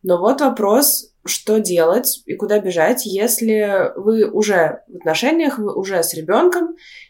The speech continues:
и у вас уже какие-то проблемы. Муж сидит, не знаю, смотрит телевизор, вы устали,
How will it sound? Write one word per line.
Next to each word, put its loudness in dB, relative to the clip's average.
и 2
у 4
вас 2
уже 2
какие-то -2
проблемы. 0
Муж 0
сидит, -6
не -2
знаю, 0
смотрит 0
телевизор, 0
вы 2
устали, 0